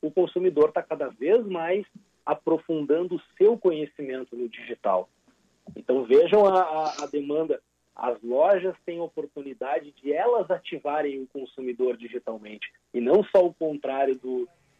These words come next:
consumidor procurar a loja que tem aquele produto. Tem uma relação aberta que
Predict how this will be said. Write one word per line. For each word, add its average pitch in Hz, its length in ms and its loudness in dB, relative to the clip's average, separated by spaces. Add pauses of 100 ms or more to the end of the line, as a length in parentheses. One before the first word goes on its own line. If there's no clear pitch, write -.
(160)
consumidor 147 600 -4
procurar 156 680 0
a 156 120 -4
loja 170 460 -2
que - 240 -20
tem 185 260 -6
aquele 156 280 -12
produto. 120 540 -8 (500)
Tem 208 120 4
uma 233 160 0
relação 170 500 0
aberta 151 500 -6
que - 60 -20